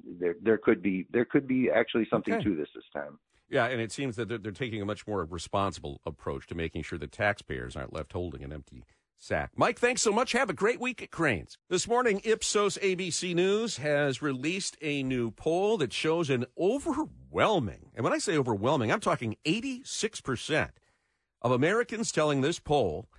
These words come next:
Speaker 2: that Joe Biden is too old to serve another term. This comes on the heels of that devastating report from the special counsel where he,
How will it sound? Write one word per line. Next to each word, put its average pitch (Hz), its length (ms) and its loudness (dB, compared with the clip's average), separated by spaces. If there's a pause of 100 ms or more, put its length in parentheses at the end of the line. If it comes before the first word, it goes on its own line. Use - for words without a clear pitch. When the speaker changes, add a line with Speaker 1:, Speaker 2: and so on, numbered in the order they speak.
(400)
Speaker 2:
that 117 220 0
Joe 160 260 0
Biden 156 420 2
is 113 280 -4
too 190 480 -8
old 120 420 0
to 113 100 -6
serve 101 460 -2
another 95 380 -2
term. 76 340 -4
This 78 160 -8
comes 107 300 -2
on 87 160 -2
the 80 60 -4
heels 107 340 -6
of 80 120 -12
that 76 160 -6
devastating 90 480 -4
report - 640 -4
from 101 140 -6
the 80 80 -4
special 80 480 -8
counsel 110 520 -4
where 80 260 -8
he, 62 200 -18